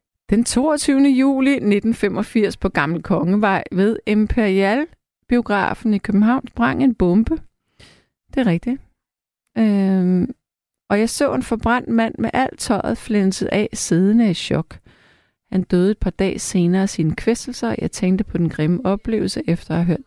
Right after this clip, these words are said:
Daniels fortælling. Gud, hvor er det mærkeligt, fordi jeg kan huske, da det skete, fordi min mor var lige cyklet forbi. Altså, den sprang tredive sekunder senere. Hun var lige kørt forbi på cykel, øh, fordi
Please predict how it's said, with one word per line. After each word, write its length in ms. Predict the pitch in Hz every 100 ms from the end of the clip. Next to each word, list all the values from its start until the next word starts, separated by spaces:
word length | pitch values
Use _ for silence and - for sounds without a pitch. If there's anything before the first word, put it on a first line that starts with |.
| -
Daniels 380 | 156 - 170 -
fortælling. 500 | - - - 147 - - - - _
Gud, 220 | - 170
hvor 80 | 151
er 60 | 143
det 80 | 160
mærkeligt, 400 | 131 143 165 -
fordi 340 | 160 175 302
jeg 120 | 170 175
kan 120 | 185
huske, 360 | 180 180 -
da 160 | 226 190
det 100 | 151
skete, 340 | - 160 170
fordi 260 | - 175 175
min 300 | 165 180 180
mor 360 | 170 175 233 269 - _ _ _ _ _ _ _ _ _ _ 147
var 100 | 160
lige 140 | 175
cyklet 360 | - 202 170 165
forbi. 480 | - - 226 - - _ _ _ _ _ -
Altså, 240 | 160 160 -
den 140 | 170
sprang 480 | 165 - 185 190 - - - - - _ _ _ _ _ -
tredive 340 | - 185 220
sekunder 340 | 214 - 156 180
senere. 420 | 180 165 180 185
Hun 340 | 180 180 180 - _ _ 190
var 60 |
lige 140 | 196 247
kørt 200 | 226 -
forbi 260 | 190 196
på 120 | -
cykel, 380 | 202 202 190 220 - _ _ _ _ _ _ -
øh, 340 | 170 160 151
fordi 340 | 156 160 170